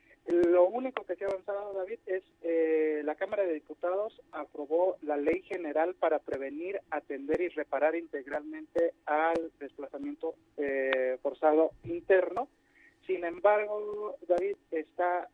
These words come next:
grabada esta ley. Esta ley permitiría o obligaría al Estado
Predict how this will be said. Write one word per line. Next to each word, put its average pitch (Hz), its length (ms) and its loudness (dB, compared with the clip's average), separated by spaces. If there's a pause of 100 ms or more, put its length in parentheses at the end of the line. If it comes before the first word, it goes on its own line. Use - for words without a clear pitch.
(100)
grabada 160 460 0
esta 156 220 -10
ley. 151 280 -6 (160)
Esta 156 240 -6
ley 160 400 0 (100)
permitiría 160 1080 -2 (140)
o 151 340 0
obligaría 151 760 -4
al 139 200 -8
Estado 160 480 -6